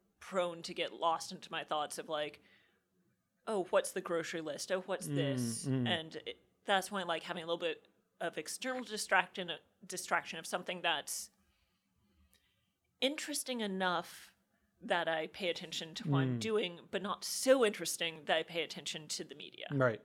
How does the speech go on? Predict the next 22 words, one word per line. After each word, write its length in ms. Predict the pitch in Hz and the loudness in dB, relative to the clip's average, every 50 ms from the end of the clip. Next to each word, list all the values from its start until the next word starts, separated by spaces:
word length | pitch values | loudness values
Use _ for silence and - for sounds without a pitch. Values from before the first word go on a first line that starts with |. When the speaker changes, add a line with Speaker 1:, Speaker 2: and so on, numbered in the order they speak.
| _ _ - | _ _ -12
Speaker 2:
right, 240 | 131 120 113 110 - _ - | -10 -8 -8 -8 -10 _ -10
right. 240 | 127 117 113 113 - _ _ _ _ - - - - - - - - | -8 -8 -8 -8 -10 _ _ _ _ -20 -20 -20 -20 -20 -20 -8 0
When 280 | 156 156 160 160 165 | 4 4 4 6 6
you, 540 | 165 170 175 185 190 196 196 196 196 190 - - | 4 4 6 6 6 6 4 4 2 0 0 0
um, 580 | 151 139 135 131 127 127 123 123 120 120 120 120 - _ _ _ _ _ _ _ _ _ _ _ _ _ _ _ _ _ _ _ _ _ _ _ _ _ _ _ _ _ _ _ _ _ _ | 0 2 2 2 0 0 0 -2 -2 -4 -6 -10 -14 _ _ _ _ _ _ _ _ _ _ _ _ _ _ _ _ _ _ _ _ _ _ _ _ _ _ _ _ _ _ _ _ _ _
you 140 | - 180 170 | -6 -2 0
know, 80 | 156 151 | 2 4
wh-, 380 | 143 156 180 180 - 101 - - | 6 6 4 4 2 -4 -2 2
when 180 | 151 147 151 | 4 4 6
you're 440 | 160 170 185 185 190 185 180 180 180 - - _ _ _ _ _ _ _ _ _ _ _ | 6 8 8 10 10 10 8 6 4 -2 -14 _ _ _ _ _ _ _ _ _ _ _
stuck, 760 | - - - - - - - 156 135 110 87 - - - - - - - _ _ _ _ _ - | -8 -6 -4 -4 -4 2 6 8 8 8 6 2 -6 -10 -12 -12 -14 -20 _ _ _ _ _ -8
Speaker 1:
Mm-hmm. 260 | 226 226 202 - 120 | -8 -6 -4 -4 -4
Speaker 2:
you 80 | 117 110 104 101 | -4 -4 0 4
don't 240 | - 139 143 139 123 | 6 8 8 8 6
know 120 | 123 117 | 2 2
what 180 | 110 107 98 - | 0 -2 -4 -6
to 60 | 98 | -8
do. 100 | 101 104 | -10 -4
What 200 | 104 120 151 165 | 2 6 6 6
is 120 | 170 135 120 | 6 4 2
Speaker 1:
Mm-hmm. 80 | 101 98 | 2 4
Speaker 2:
that? 360 | 127 123 127 123 131 - | 6 6 6 6 4 2